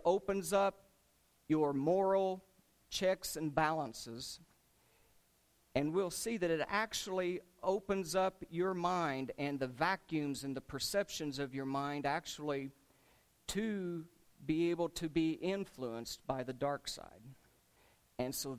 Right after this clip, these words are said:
that is why he does not want you to drink too much, because you fall under a wrong influence whenever you do.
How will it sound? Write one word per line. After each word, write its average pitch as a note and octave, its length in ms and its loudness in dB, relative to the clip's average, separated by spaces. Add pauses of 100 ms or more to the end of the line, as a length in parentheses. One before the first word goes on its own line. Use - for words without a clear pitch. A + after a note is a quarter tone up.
(100)
that D#3+ 420 2
is B2+ 280 -6
why A#2+ 380 -2
he A#2+ 180 -6
does A#2+ 200 -8
not B2+ 180 -8
want A#2 280 -10
you B2+ 80 -12
to A#2 80 -10
drink A#2 320 -10
too A#2+ 160 -8
much, A#2+ 480 -10 (280)
because B2+ 400 -4
you C#3+ 100 -2
fall C#3+ 360 4
under C#3+ 320 0
a B2+ 140 0
wrong C#3+ 480 0
influence C3 760 -4 (120)
whenever B2+ 420 -2
you A#2+ 200 -6
do. A#2+ 400 -4